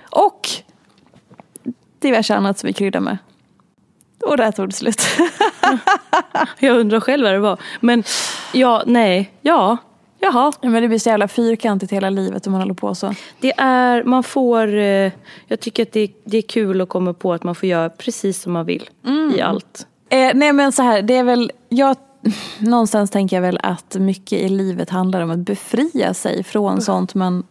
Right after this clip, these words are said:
Speaker 2: Skönt att
Speaker 1: tror.
Speaker 2: Oj. Ja.
Speaker 1: Oj.
Speaker 2: <laughs> Nu börjar jag simma ur bild, tror jag.
Speaker 1: <laughs> Ja, vi är klara. Så här, jag tror att mycket i livet egentligen, eller det vi egentligen pratar om, handlar om att befria sig av massa föreställningar som kanske förminskar en eller dämpar en eller hindrar en från att så här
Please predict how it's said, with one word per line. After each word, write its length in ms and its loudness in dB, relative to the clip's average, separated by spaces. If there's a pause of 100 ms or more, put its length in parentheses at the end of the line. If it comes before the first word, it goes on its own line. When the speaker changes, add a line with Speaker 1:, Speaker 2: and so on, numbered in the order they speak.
Speaker 2:
Skönt 600 -4
att 160 -6
Speaker 1:
tror. 580 -2
Speaker 2:
Oj. 120 -2 (320)
Ja. 180 0
Speaker 1:
Oj. 380 4 (120)
Speaker 2:
<laughs> 120 0
Nu 260 4
börjar 180 4
jag 140 2
simma 280 2
ur 40 0
bild, 300 -2
tror 160 0
jag. 80 2 (180)
Speaker 1:
<laughs> 0 -
Ja, 200 4
vi 220 0
är 80 0
klara. 300 2 (680)
Så 140 2
här, 200 4 (260)
jag 180 2
tror 120 4
att 60 2
mycket 500 2
i 80 2
livet 360 2
egentligen, 360 2
eller 220 2
det 160 2
vi 120 2
egentligen 340 0
pratar 320 0
om, 140 0
handlar 240 0
om 60 0
att 80 -2
befria 540 -2
sig 140 -2
av 60 0
massa 200 -2
föreställningar 880 0
som 160 -2
kanske 280 -2
förminskar 760 2
en 240 2
eller 180 0
dämpar 540 2
en 240 2
eller 160 0
hindrar 640 2
en 240 2
från 240 0
att 280 -4
så 120 -4
här 200 -2